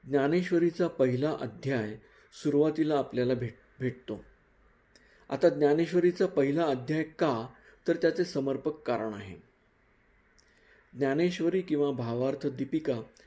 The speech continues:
is a commentary on भगवद्गीता आणि भगवद्गीता is an important part of महाभारत. भगवान शंकराचा पुत्र षण्मुख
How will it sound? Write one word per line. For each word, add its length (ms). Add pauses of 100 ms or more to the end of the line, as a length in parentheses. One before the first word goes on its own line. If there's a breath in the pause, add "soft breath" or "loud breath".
(180 soft breath)
is 100
a 280
commentary 580 (120)
on 220 (260)
भगवद्गीता 680 (1000 soft breath)
आणि 160
भगवद्गीता 840 (180)
is 80
an 140 (140)
important 600 (160)
part 340 (220)
of 80 (160)
महाभारत. 680 (1300 soft breath)
भगवान 400
शंकराचा 580
पुत्र 320
षण्मुख 560